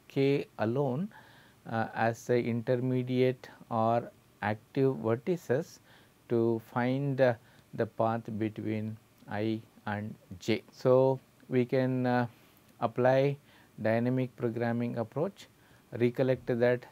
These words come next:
the first step of, uh, dynamic programming approach is to generate a recursive relation.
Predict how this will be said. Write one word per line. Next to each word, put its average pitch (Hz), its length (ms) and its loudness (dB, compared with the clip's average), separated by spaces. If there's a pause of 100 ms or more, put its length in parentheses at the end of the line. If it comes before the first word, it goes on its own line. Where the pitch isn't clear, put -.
the 110 100 -2
first - 540 -4
step 139 400 0 (680)
of, 120 320 4 (200)
uh, 110 120 4 (320)
dynamic 120 500 2
programming 117 560 -2
approach 123 600 -2
is 113 260 -4
to 117 180 0
generate 117 640 -2 (580)
a 120 300 6
recursive 139 840 0 (720)
relation. 113 680 -2